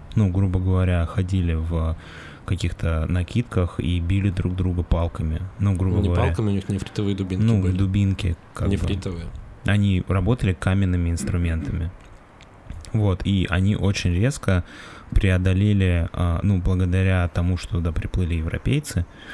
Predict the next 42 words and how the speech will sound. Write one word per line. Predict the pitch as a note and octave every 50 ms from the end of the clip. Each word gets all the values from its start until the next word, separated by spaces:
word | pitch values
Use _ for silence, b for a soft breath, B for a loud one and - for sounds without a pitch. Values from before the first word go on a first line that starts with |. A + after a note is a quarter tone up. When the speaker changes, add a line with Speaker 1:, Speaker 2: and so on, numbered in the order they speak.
| B B B
Speaker 1:
они | - F#2 F#2+ G2 G2 G2
сделали | F#2 F2+ F2+ F#2+ G2+ G2 F#2+ F#2 F2+ F2
огромный | E2+ E2+ F2 G2 G2 F#2+ F#2 F2+ F2 E2+
рывок | E2 F2+ F2 F2+ F#2 F#2 F2 - - -
в | E2+ D#2+ E2 D#2+ F2 F2+ F2 E2 E2
культурном | - - G2 F#2 - - F#2 F2+ F2+ E2+ E2+ E2
ра-, | E2 -
ну, | - G#2+ G2+ F2+
в | E2 E2+ F#2+
развитии | F2+ F#2 F2+ F#2 G2 G2 F#2 - - -
именно | F2 F2 F2 E2+ E2 E2
как, | - F2+ E2+ - - -
э, | - - D#2+ D#2+ D#2+
технологий. | - F2+ - - F#2 F2 F#2 A2 D3 F3 D3 G#2+ F2 F2+ - - - - - - B B B B B B B
Вот, | - G2+ G2+ F#2 F2 -
и | - E2+
получилось, | E2+ - F#2+ F#2 F#2 - - G#2+ G2+ F#2+
что | - - - F#2
вот | F#2 F#2 -
эти | G#2 - -
древние, | G2 F2 F#2 F#2+ G2 G2 F#2+ F2+ F2+ F2 -
самые | - - G2 F#2+ F#2+ F#2+ F2+
древние | F2 F#2 G2 F#2+ F2+ F2 F2 E2+ E2+
обычаи, | E2+ F2+ C3 E3+ - - -
которые | G2+ - - F#2+ - F#2 E2+ E2+
у | E2+
них | E2+ E2+ E2
были | E2+ F#2 F#2+ F2+ F2 E2
там, | - E2+ E2 D#2+ E2 B B B B B B B
ну, | - G#2+ G2+ - - - -
у | G#2
других, | F#2+ G2 F#2 G2 F#2 F#2 F2+ -
наверное, | - E2+ E2+ E2 E2+ E2+ E2+ E2 E2
европейских | E2 - - E2+ - - F2 - - - - -
народов | F2+ F2 - F2+ E2+ E2 - -
они | E2+ E2+
тоже | E2 A2+ C3 D#3 C#3+ A#2
были, | F#2+ G2 F#2+ F2 E2
но | D#2+ E2 E2
они | E2 F2 F#2+
были | G2 F#2+ G2 F2+ F2+
там | E2 - F2 E2 E2